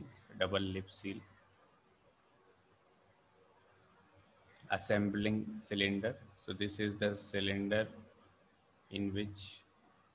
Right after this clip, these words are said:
you have the shaft and you have the double lip seal here and the seal housing and the sleeve retainer bolts.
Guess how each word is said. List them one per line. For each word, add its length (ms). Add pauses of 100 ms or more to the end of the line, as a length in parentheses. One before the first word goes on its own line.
(340)
you 200
have 340
the 100
shaft 580 (760)
and 220
you 120
have 200
the 80
double 320
lip 360
seal 380
here 240 (1500)
and 140
the 80
seal 300
housing 400
and 140
the 80
sleeve 600 (2250)
retainer 540
bolts. 580